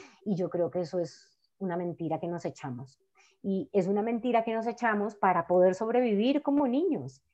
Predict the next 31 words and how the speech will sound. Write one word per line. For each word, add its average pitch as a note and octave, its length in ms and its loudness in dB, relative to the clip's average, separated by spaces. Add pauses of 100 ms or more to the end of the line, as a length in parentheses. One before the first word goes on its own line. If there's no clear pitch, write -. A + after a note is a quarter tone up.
(260)
¿verdad? F3+ 420 -2
Uno B3 240 4
de D4+ 80 2
adulto, B3+ 540 2
pues, C#4+ 160 4
está G#3+ 200 2
viviendo A#3+ 420 4
con C4+ 140 -2
alguien G#3 300 0
tóxico B3+ 480 2
y B3+ 80 2
uno G3+ 180 4
dice, A3 280 2
"Oye, G3 400 4
sos F#3 280 -2
tóxico, C4 440 4
me, B3+ 240 2
me, G3 260 0
me F#3 240 2
voy". A3+ 380 8 (340)
Pero F#3+ 160 6
un G#3+ 160 6
niño C#4 400 4 (220)
que G3+ 100 2
tiene G#3 220 2
unos B3+ 180 -2
padres C#4 460 6
tóxicos B3+ 520 2
no G#3 280 2
puede A#3+ 340 4
decir, G#3+ 480 2